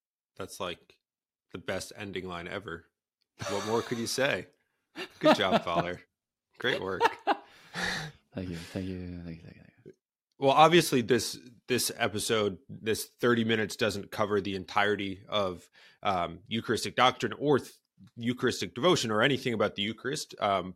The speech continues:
Speaker 1: but if you stay tuned, uh, to future upcoming episodes, uh, we'll have more, as we've already said, on the Eucharist. So next week's episode will focus specifically on the change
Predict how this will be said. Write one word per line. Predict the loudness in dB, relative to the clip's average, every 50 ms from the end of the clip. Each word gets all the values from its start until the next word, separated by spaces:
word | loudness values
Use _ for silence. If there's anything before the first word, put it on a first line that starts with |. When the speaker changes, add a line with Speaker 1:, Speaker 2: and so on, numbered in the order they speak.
| 6
Speaker 1:
but | 10 10 10 10 8 0 -20 _ _ _ _ _ _ _ _ _ _ _ _ _
if | -20 -18 -12
you | -10 -8 -6 -6 -6 -8 -10 -12 _ _ _ _
stay | -12 -6 -2 -2 -2
tuned, | -2 -2 -4 -2 -4 -4 -6 -10 -16 -20 _ _ _ -12 -8
uh, | -6 -4 -4 -4 -6 -6 -8
to | -12 -14 -18
future | -14 -8 -8 -8 -6 -6 -6 -6 -6 -8 _ _ _ _ -6
upcoming | -4 -4 -4 -4 -6 -6 -6 -6 -8 -8 _ -2
episodes, | -2 -2 -2 -6 -6 -6 -6 -6 -8 -12 -14 -18 -18 -20 -12 -4 -2
uh, | 0 2
we'll | 2 2 4
have | 4 2 2 0
more, | -4 -2 2 2 4 4 2 0 -2 -4
as | -4 -4 -4 -2 -4
we've | -2 -2
already | -2 -2 -2
said, | -2 -4 -4 -4 -2
on | 0 2 2 2
the | 2
Eucharist. | -2 -4 -4 -2 -4 -4 -4 -4
So | -4
next | -2 -2 -2 -2 -4
week's | -6 -6 -4 -4
episode | -6 -6 -6 -6 -2 -2 -2 -2 -2 -6 -12 -20 -20 _ _
will | -6 -4
focus | 0 0 0 0 0 -2
specifically | -4 -6 -6 -8 -8 -8 -6 -4 -4 -2
on | 0 0 0 -2 -2 -4
the | -6
change | -4 -4 0 0 0 0 0 -4 -8 -10 -12 -14 -16